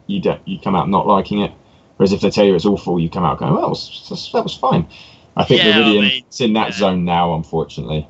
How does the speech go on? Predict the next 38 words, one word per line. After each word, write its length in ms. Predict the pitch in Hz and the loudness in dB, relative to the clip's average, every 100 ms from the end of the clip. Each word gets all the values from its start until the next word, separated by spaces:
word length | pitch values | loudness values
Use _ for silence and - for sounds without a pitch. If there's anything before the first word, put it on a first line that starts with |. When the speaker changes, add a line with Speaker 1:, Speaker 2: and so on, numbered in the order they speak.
| - | -6
Speaker 1:
Poor, 200 | 85 - | -4 -4
Speaker 2:
Yeah, 120 | - | 0
Speaker 1:
poor 100 | 120 107 | 0 2
Speaker 2:
yeah. 140 | 92 | 0
Speaker 1:
Meridian. 320 | 87 80 80 - _ _ _ _ _ _ - | 0 -2 -6 -8 _ _ _ _ _ _ -12
Speaker 2:
Well, 200 | 127 135 | -8 -6
I 20 | |
mean, 220 | 143 139 | -4 -4
you 80 | 131 | -4
know, 140 | 110 107 | -6 -2
I, 160 | 113 113 _ 107 | -2 -4 _ -16
I, 120 | 107 101 123 131 | -16 -16 -20 -16
going 180 | 120 110 | -8 -8
off 120 | 101 | -8
topic 260 | - 110 90 | -16 -18 -20
a 40 | 90 | -10
bit, 220 | 107 98 | -10 -10
but, 100 | 104 104 101 | -12 -6 -6
um, 200 | 101 98 _ | -6 -16 _
kind 200 | - 110 | -10 -8
of 80 | 107 | -6
everyone, 300 | 107 98 107 | -8 -10 -8
you 60 | 107 | -4
know, 80 | 101 | -4
everyone's 280 | 104 98 - | -6 -12 -6
saying 280 | 104 101 | -2 -2
how, 140 | 98 104 104 | -2 -10 _
how 160 | _ 101 | _ -12
much 260 | 98 - 98 | -12 -8 -8
everyone 240 | 98 98 | -8 -8
loved 220 | 101 98 | -8 -8
The 60 | 98 | -14
Last 300 | 98 95 - | -12 -12 -6
Jedi. 480 | 101 95 90 87 90 | -6 -6 -10 -14 -16
You 80 | |
know, 80 | 92 | -20
it's 140 | 87 - | -16 -16
like, 160 | 92 | -16